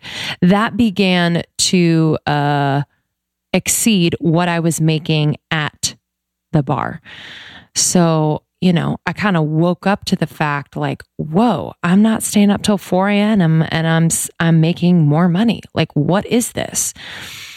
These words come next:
So gradually, I, I was working at three bars at the beginning. I was down to one bar. I eventually let that go, and I was fit modeling full time.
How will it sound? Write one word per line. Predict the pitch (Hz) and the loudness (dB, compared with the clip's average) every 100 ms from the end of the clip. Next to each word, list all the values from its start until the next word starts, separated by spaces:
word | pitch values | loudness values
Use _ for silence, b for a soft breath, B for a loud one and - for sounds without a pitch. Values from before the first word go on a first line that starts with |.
| B B | B B
So | - 202 180 175 165 - _ _ - | 0 2 4 4 2 -2 _ _ -10
gradually, | - 170 147 151 170 160 180 214 240 - _ _ _ 170 | 0 0 0 0 0 2 2 2 0 -6 _ _ _ -4
I, | 151 147 147 147 147 - _ _ _ | -2 0 2 2 0 -4 _ _ _
I | - 151 | 0 0
was | 139 | 0
working | 147 143 - | -2 -2 -4
at | - | -2
three | 185 202 | 0 0
bars | 180 170 160 - - _ _ _ _ _ _ - | 0 0 -2 -6 -14 _ _ _ _ _ _ 0
at | 160 | 0
the | - | 0
beginning. | 156 151 147 143 - | 0 2 4 2 0
I | 147 | 0
was | 143 - | 0 0
down | 151 143 | 0 2
to | 135 | 2
one | 156 165 | 2 0
bar. | 156 151 147 | 0 -2 -2
I | - | -4
eventually | 143 143 156 - 156 147 | -2 0 0 0 0 0
let | 139 135 | -2 -4
that | 143 143 | -4 -4
go, | - 143 139 - | 0 0 0 0
and | 147 139 135 - | 0 2 0 0
I | 143 | 0
was | 143 139 | 0 -2
fit | - - 156 - | -6 -6 -4 -2
modeling | 147 143 143 143 143 143 B B B B | -2 0 0 2 2 -2 B B B B
full | - 165 151 | -6 -4 -2
time. | - 208 131 92 147 | 0 0 0 -4 -8